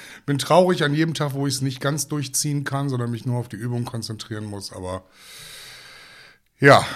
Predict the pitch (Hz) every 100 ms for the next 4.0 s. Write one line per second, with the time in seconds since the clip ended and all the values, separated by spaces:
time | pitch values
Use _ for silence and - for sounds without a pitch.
0 | - - - 113 143 170 156 147 139 123
1 | 131 127 123 131 127 - 117 117 127 113
2 | 98 104 101 98 98 95 92 90 95 92
3 | - - - - 92 90 - - 82 85